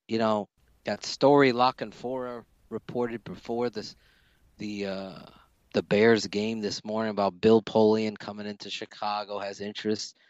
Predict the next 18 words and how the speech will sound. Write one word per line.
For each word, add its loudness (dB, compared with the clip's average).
in -12
taking -4
over 0
as -6
the -10
president 2
a-, -6
and -8
really 4
be 2
the -2
top 2
of 2
the 2
iceberg, 0
so -4
to -2
speak, -8